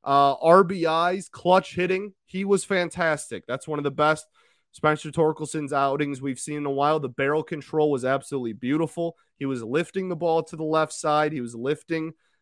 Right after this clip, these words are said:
Uh, he still had, you know, some, he could lift it more.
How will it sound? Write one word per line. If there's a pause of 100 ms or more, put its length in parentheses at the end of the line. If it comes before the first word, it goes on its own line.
(140)
Uh,
he
still
had,
you
know,
some,
he
could
lift
it
more.